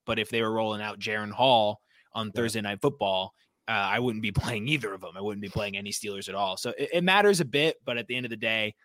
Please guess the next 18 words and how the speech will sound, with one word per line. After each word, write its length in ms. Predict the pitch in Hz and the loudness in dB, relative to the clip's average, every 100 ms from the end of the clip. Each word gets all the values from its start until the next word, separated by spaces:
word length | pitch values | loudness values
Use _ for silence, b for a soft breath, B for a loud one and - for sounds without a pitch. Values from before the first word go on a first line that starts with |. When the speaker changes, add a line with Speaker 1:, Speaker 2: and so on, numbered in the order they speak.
| _ _ | _ _
Speaker 1:
you 100 | 104 | -6
know, 60 | |
injuries 320 | 104 117 113 - | -4 -2 -2 -4
can 100 | 107 | -6
happen 300 | 107 98 95 | -8 -8 -10
to 100 | 85 | -8
anybody. 500 | 101 95 92 92 90 | -8 -8 -8 -8 -8
So, 420 | - 95 92 92 | -6 -4 -6 -6
uh, 180 | 92 92 | -6 -8
you 200 | 67 98 | -8 -12
can't 240 | - 120 - | -8 -8 -8
be, 320 | 101 98 92 - _ _ - | -10 -10 -10 -12 _ _ -4
can't 140 | 160 | -2
be 120 | 117 | -2
over 260 | 104 95 90 | -4 -4 -6
wary 360 | 90 - 65 | -10 -12 -14
of 120 | 60 | -16
it. 80 | - | -20